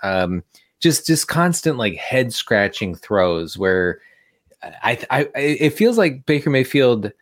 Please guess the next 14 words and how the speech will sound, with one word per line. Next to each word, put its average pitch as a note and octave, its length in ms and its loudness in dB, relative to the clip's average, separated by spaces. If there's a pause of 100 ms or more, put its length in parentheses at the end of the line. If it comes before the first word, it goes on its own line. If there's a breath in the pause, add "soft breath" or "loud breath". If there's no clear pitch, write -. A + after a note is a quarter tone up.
(380)
uh, G#2 200 0
believes B2 480 2
he A#2+ 120 2
has G2+ 520 -2
a G2+ 80 -10
strong G2+ 460 2
arm E2 340 -4 (200)
and G#2 200 0
can G#2 220 -2
fit - 240 -2
the A2+ 80 -8
ball G#2 420 4
into G2+ 300 -6
places G2+ 760 -2